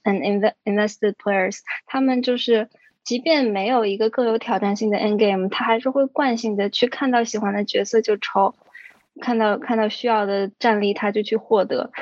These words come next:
但，但是，但是，但是我觉得这没有非常好的就是解决这个，它不是一个好的解决，它只是一个就是不上不下的一个做法而已。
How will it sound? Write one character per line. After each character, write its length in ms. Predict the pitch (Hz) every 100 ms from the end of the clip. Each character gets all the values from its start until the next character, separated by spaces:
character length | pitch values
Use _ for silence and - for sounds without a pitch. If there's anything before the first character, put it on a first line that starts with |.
| - - -
但， 140 | - 277
但 180 | 330 330
是， 320 | 294 254 269 -
但 160 | 302
是， 220 | 294 277 311 _ _ - _
但 140 | 294
是 60 | 302
我 120 | 247
觉 100 | 208
得 60 | 240
这 140 | 294
没 140 | 262
有 100 | 254
非 140 | 285 277
常 140 | 269
好 180 | 262 208
的 100 | 196 214 -
就 140 | 247
是 100 | 226
解 240 | 226 196
决 200 | 185 196
这 140 | 214 254
个， 80 | 233
它 140 | 302
不 120 | 269
是 120 | 277
一 60 | 302
个 80 | 285
好 180 | - -
的 120 | 208
解 200 | 208 185
决， 140 | 190
它 180 | 208 240
只 160 | 233 202
是 160 | 226
一 120 | 220
个 100 | 226
就 120 | 240 240
是 60 |
不 120 | 226
上 200 | - 233
不 60 | 220
下 180 | 240 220
的 120 | 202
一 60 | 202
个 120 | 233
做 200 | 294 262
法 100 | 208
而 220 | - 90
已。 140 | 190